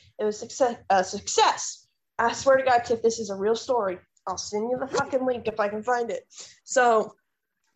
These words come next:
they go to, <clears throat> they go to the doctor,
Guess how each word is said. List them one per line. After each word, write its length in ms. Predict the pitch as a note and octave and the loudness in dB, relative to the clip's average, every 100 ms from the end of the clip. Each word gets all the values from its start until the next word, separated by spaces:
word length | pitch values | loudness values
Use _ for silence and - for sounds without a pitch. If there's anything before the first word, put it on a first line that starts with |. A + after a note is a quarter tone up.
| - - _ _ _ _ - - | -20 -20 _ _ _ _ -10 -2
they 140 | D4+ | -2
go 420 | - B3+ B3+ C4 C4 | 0 -2 2 0 -2
to, 460 | A#3 A3+ A#3 A3+ - - | -4 -2 -2 -4 -8 -18
<clears throat> 200 | - _ | -18 _
they 920 | - B3+ - _ _ _ _ _ - B3+ | -4 -4 -6 _ _ _ _ _ -4 0
go 120 | A#3+ | 2
to 60 | |
the 120 | A3 A3 | 2 4
doctor, 520 | D#4+ F#4 B3+ G3+ | 2 2 -2 -2